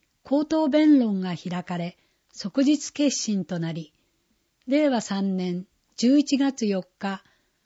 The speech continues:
東京高等裁判所において、第二審の控訴審判決が言い渡されました。内容は、前市長に全額の支払いを命じた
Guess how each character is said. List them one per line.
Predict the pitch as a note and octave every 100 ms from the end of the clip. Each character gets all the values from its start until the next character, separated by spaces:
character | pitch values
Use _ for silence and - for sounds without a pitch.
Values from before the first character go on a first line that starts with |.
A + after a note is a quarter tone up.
| _ _ _ B3+
東 | D4+ C#4+
京 | D#4 D4+
高 | D4+ C#4+ C#4+
等 | C#4 C#4
裁 | C4+ B3+ B3+
判 | B3+ C4
所 | -
に | A#3+ A#3
お | G#3+
い | F3+
て、 | E3+ E3+ - _ _ _ _ _
第 | A#3+ C4 C#4
二 | G#3+ G3+
審 | - A#3 A3
の | G#3+ G#3+ - _ -
控 | B3+ D4 D#4+
訴 | D#4+
審 | D4+ D4 C4
判 | C#4 C#4
決 | A#3 G#3+ G#3+
が | G3+ F#3+
言 | A3
い | A3+
渡 | A3 G#3+
さ | - G3
れ | G3
ま | F#3+
し | F3
た。 | - D#3 - _ _ _ _ _ _ _ _ -
内 | G#3+ A#3 C4 B3
容 | A#3+ A#3+
は、 | A#3 A3+ _ _ _ _ _
前 | D4 D#4 C4+
市 | -
長 | - G3+
に | F#3+ F#3 - _ -
全 | A3+ C#4+ D4+
額 | D4 C#4+
の | C#4
支 | B3+ A#3+
払 | B3 B3+ B3+
い | B3
を | A#3+
命 | A#3 A#3+ A3
じ | G3+
た | - G3